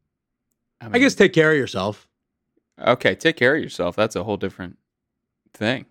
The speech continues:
Speaker 2: Okay.
Speaker 1: Be well. What if you're sick?
Speaker 2: Right.
Speaker 1: How are you supposed to be well?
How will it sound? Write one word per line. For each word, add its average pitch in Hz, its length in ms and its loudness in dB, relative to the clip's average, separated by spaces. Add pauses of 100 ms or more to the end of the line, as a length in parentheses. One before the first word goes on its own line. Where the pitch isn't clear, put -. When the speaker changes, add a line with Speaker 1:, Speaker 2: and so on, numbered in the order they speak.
(300)
Speaker 2:
Okay. 123 420 -2 (280)
Speaker 1:
Be 156 180 2
well. 139 300 2
What 110 140 0
if - 120 -8
you're 101 140 -2
sick? - 640 -6 (460)
Speaker 2:
Right. 90 340 -8
Speaker 1:
How 104 60 -4
are 117 40 0
you 120 60 0
supposed 135 240 -4
to 110 80 -8
be 113 180 -4
well? 110 460 -2